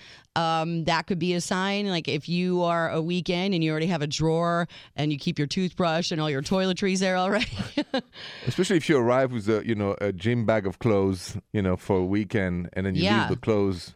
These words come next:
Speaker 2: there. Th-, th-,
Speaker 1: In the
Speaker 2: that's,
Speaker 1: drawer,
Speaker 2: that's
Speaker 1: yeah.
Speaker 2: kind of too fast. Yeah.
Speaker 1: You have a drawer, you have a key, you know, you know the doorman, all that stuff. Another one is you're ignoring your non-negotiables in a relationship. So let's say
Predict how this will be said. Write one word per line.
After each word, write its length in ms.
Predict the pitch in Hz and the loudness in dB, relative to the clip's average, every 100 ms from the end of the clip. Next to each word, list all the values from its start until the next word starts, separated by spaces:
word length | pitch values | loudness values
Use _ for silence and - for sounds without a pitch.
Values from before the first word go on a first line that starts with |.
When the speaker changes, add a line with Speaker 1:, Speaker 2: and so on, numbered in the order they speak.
| _ | _
Speaker 2:
there. 380 | 104 98 87 87 | 0 2 0 -2
Th-, 120 | 55 | -4
th-, 120 | 101 - | -4 0
Speaker 1:
In 20 | |
the 60 | 151 | 0
Speaker 2:
that's, 60 | 156 | 0
Speaker 1:
drawer, 180 | 170 175 | 0 0
Speaker 2:
that's 120 | 98 175 | 0 2
Speaker 1:
yeah. 120 | 170 | 2
Speaker 2:
kind 80 | 90 | 0
of 80 | |
too 140 | - 92 | -2 -2
fast. 380 | 95 80 85 - | 0 -2 -4 -4
Yeah. 160 | 92 85 | -2 0
Speaker 1:
You 60 | |
have 100 | 90 | 0
a 40 | 147 | -2
drawer, 240 | 196 190 | -2 -2
you 100 | 185 156 | 0 -2
have 80 | |
a 40 | 156 | -2
key, 600 | - 208 190 170 170 170 | -2 -2 0 0 -2 -4
you 120 | - 160 | -4 -4
know, 100 | 156 | -2
you 180 | 151 | -2
know 160 | 156 156 | -2 -2
the 120 | 143 | -4
doorman, 680 | 143 170 175 170 160 156 156 - - - - | -2 -2 -2 0 0 0 -2 -6 -18 -10 -4
all 160 | 160 | 0
that 180 | 151 143 | 0 -2
stuff. 280 | - 123 135 151 | -2 -2 -2 -2
Another 220 | 156 170 | -2 0
one 140 | 156 | 0
is 180 | 147 143 | 0 -2
you're 240 | 156 170 175 | 0 0 0
ignoring 480 | 175 190 214 220 196 | 0 0 0 0 0
your 300 | 175 170 - | 0 0 0
non-negotiables 1000 | 160 165 180 170 160 160 156 156 135 131 | 0 2 0 0 0 0 -2 -2 -2 0
in 100 | 135 | 0
a 40 | 131 | 0
relationship. 600 | 127 123 123 117 - - | 0 -2 -2 -4 -4 -2
So 180 | 175 151 | -2 0
let's 240 | 175 - | -2 -2
say 420 | 202 175 165 165 | -2 0 0 -4